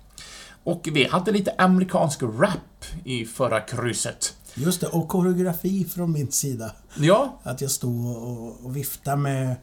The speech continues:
Speaker 1: Och där missade ni
Speaker 2: med
Speaker 1: någonting.
Speaker 2: moppar och allt möjligt
Speaker 1: Där
Speaker 2: där.
Speaker 1: missade ni någonting, verkligen.
Speaker 2: För det var ju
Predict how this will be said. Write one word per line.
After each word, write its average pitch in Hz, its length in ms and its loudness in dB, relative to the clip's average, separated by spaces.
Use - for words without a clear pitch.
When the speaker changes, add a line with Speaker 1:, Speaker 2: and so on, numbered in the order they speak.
Speaker 1:
Och 123 180 -2
där 147 180 6
missade 135 440 2
ni 120 60 0
Speaker 2:
med 113 140 4
Speaker 1:
någonting. 113 360 4
Speaker 2:
moppar 120 300 -2
och 120 120 -2
allt 107 200 -6
möjligt 107 400 -6
Speaker 1:
Där - 120 0
Speaker 2:
där. 117 60 2
Speaker 1:
missade 113 400 -2
ni 104 60 -2
någonting, - 380 -6
verkligen. - 480 -8
Speaker 2:
För 147 100 0
det 147 60 4
var 160 140 2
ju 160 60 0